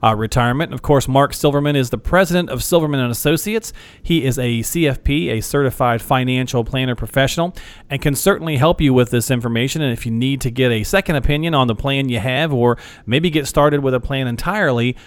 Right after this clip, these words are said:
well, Mark can certainly help you out there. Call him or text him anytime by, uh, reaching out to him at five two zero, three three three, seven six zero one.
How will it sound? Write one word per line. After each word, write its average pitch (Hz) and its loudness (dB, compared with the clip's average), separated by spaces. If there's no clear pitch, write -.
well, 127 2
Mark 123 0
can 127 0
certainly 117 0
help 117 0
you 117 0
out 127 0
there. 110 -2
Call 170 2
him 190 2
or 156 2
text 202 -2
him 117 0
anytime 151 0
by, 117 2
uh, 107 2
reaching 127 0
out 139 2
to 151 2
him 165 2
at 123 -2
five 143 2
two 147 4
zero, 131 4
three 170 2
three 117 0
three, 143 0
seven 113 0
six - -4
zero 127 2
one. 123 0